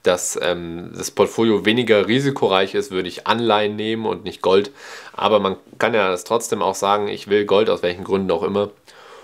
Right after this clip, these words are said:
Und, ähm, ja, das Problem bei physisch ist halt auch, das kann dir geklaut werden, s-, äh, und auch bei Gold E T Cs sind die Lagerkosten halt auch immer noch da. Dementsprechend, ähm, ja,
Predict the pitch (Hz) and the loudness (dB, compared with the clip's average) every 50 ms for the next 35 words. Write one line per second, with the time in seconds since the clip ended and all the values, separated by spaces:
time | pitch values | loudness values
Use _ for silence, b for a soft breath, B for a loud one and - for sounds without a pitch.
0 | B B B _ - 92 92 92 92 92 90 92 92 90 87 - - 73 85 85 | B B B _ -4 -2 0 0 0 -2 -2 -4 -6 -8 -6 -4 -2 -2 -2 -2
1 | 85 85 82 80 76 80 - - - - - - _ - - 95 - - - 101 | -4 -4 -4 -2 -2 -2 -4 -6 -14 -20 -20 -20 _ -4 -2 -2 -2 -2 0 0
2 | - 101 104 107 101 98 90 - - 127 127 127 117 101 - 104 - - 107 95 | 2 2 2 4 2 2 2 2 0 0 0 0 0 0 0 -2 0 2 2 2
3 | 87 76 95 92 - 92 - - 98 95 92 87 87 85 - - 95 104 107 104 | 2 2 0 -2 -4 -6 -4 -4 -2 -2 -2 -2 -2 -2 0 2 2 2 2 2
4 | 98 101 101 101 101 101 95 90 - - - 67 87 92 98 - - 69 90 98 | 2 2 2 2 0 -4 -6 -8 -8 -6 -4 -2 -4 -4 -6 -6 -4 -2 0 2
5 | 87 87 95 - - 92 90 90 - 98 104 101 - 101 101 101 101 101 95 90 | 2 0 0 2 0 0 0 2 4 4 4 4 0 -4 -4 -2 -2 -2 -2 -2
6 | - - 107 113 117 113 117 - 95 92 90 87 90 92 110 107 104 101 - 104 | -2 -2 0 0 0 0 -2 -4 -4 -4 -2 0 2 2 4 2 0 0 0 0
7 | 98 - - - 98 95 95 92 95 90 - - 95 95 92 92 90 - - 90 | 0 0 -2 -4 -4 -2 -2 -2 -2 -2 -2 -4 -4 -2 -4 -4 -4 -2 0 0
8 | 90 90 92 - _ B B B B B B B B B B B B B B B | 0 0 -2 -8 _ B B B B B B B B B B B B B B B
9 | B B - - 95 98 95 95 95 - - - 87 90 90 110 107 104 101 - | B B -4 -2 0 0 0 0 -2 -2 -2 0 0 0 0 -2 -2 0 2 2
10 | - 92 98 98 95 95 90 85 80 80 71 | 4 4 2 2 0 -2 -2 -2 -2 -4 -6